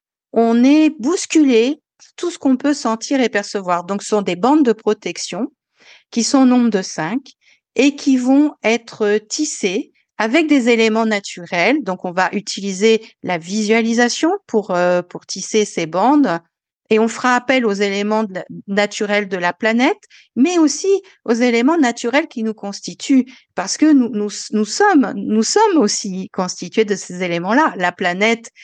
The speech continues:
a de l'eau, a des lacs, a des mers, et nous avons un système lymphatique, un système circulatoire, la planète a de l'air, et nous avons la respiration. Enfin, on peut vraiment faire le parallèle avec tous ces éléments. Et donc,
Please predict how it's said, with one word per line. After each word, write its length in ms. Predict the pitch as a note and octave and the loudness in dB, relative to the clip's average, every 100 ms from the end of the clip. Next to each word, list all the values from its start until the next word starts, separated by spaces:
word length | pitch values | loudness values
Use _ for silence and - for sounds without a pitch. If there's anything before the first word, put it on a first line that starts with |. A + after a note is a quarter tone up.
| - _ _ | -20 _ _
a 440 | F3 E3+ E3+ E3 E3 | -2 0 2 2 0
de 140 | E3 | -4
l'eau, 640 | E3+ F#3 D4 D4 C#4+ C#4+ C#4+ - _ | -4 2 4 6 4 4 0 -8 _
a 140 | E3+ F3 | -18 -14
des 180 | F3 | -10
lacs, 480 | F#3+ A#3+ D4 C#4+ C#4 | -4 2 4 2 2
a 80 | G3+ | -2
des 160 | F3+ F#3 | -2 -2
mers, 300 | A#3 D4 C4 | 0 0 0
et 140 | G#3 | 0
nous 300 | G3+ D#4 G4+ | 2 2 2
avons 520 | G3 F3+ F3+ G#3 A3 G#3+ | 0 -2 -2 -2 -2 -2
un 140 | F3+ F3+ | -6 -6
système 420 | - E3 F#3 F#3 | -10 -6 -2 0
lymphatique, 800 | F#3 F#3+ E3 D#3+ - C4+ C4 G3 | 0 -2 -6 -4 2 2 2 0
un 100 | F#3+ | -4
système 380 | G3+ F#3 F3+ | -8 -6 -6
circulatoire, 800 | F#3 F3 - E3+ E3+ E3+ A3+ A3+ | -4 -8 -6 -6 -4 -2 0 0
la 100 | G3 | 0
planète 400 | D#3+ F3+ E3+ E3+ | -2 -4 -4 -4
a 100 | E3 | -4
de 120 | E3+ G#3 | 0 2
l'air, 240 | A3 B3+ - - | 2 0 -4 -4
et 120 | G#3 G3+ | 0 2
nous 220 | G3+ E3+ | 2 2
avons 220 | E3 E3+ | -2 0
la 100 | F3 | -2
respiration. 540 | F#3 - A3 A#3 B3 | -2 -4 -2 0 0
Enfin, 180 | C#4 A#3 - - | 0 -2 -6 -6
on 80 | G#3+ | -2
peut 100 | G#3+ | 0
vraiment 380 | B3 C#4 D#4 D4 | 2 4 4 2
faire 280 | - C4 B3 | 0 0 0
le 120 | G#3 | 0
parallèle 560 | G3+ F#3+ F#3 F3 F#3+ A3 _ _ - | -2 -4 -4 -4 -4 -6 _ _ -4
avec 340 | F#3 F#3+ A3 | -2 0 -2
tous 140 | - G#3 | -4 -10
ces 280 | G3+ F3+ | -8 -6
éléments. 460 | F#3 E3+ D#3+ D3 - _ _ _ _ - | -6 -6 -4 -6 -10 _ _ _ _ -2
Et 160 | G#3+ | 0
donc, 440 | G#3 D#4 D#4 D4 | 4 4 4 2